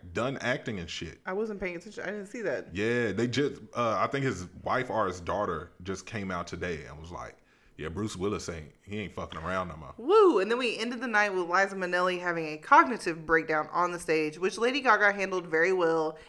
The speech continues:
Speaker 2: And yes, she is super old, but I still am not really sure who approved that or who thought that was a good idea.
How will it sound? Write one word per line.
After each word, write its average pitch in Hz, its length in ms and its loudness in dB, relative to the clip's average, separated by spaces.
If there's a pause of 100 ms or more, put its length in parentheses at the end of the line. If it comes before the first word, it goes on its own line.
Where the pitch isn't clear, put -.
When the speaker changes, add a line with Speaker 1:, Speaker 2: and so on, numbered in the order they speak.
(120)
Speaker 2:
And 185 180 -2
yes, 190 240 6
she 190 240 -4
is 175 420 2
super 226 440 -2
old, 165 400 4 (280)
but 202 100 0
I 208 120 4
still 208 540 0
am 175 240 -6
not 185 160 6
really 180 200 4
sure 160 220 0
who 170 160 -2
approved 165 360 -2
that 160 200 4
or 147 60 -2
who 170 160 -6
thought 156 220 2
that 143 120 0
was 147 100 -6
a 147 40 -8
good 135 160 -4
idea. 135 400 -6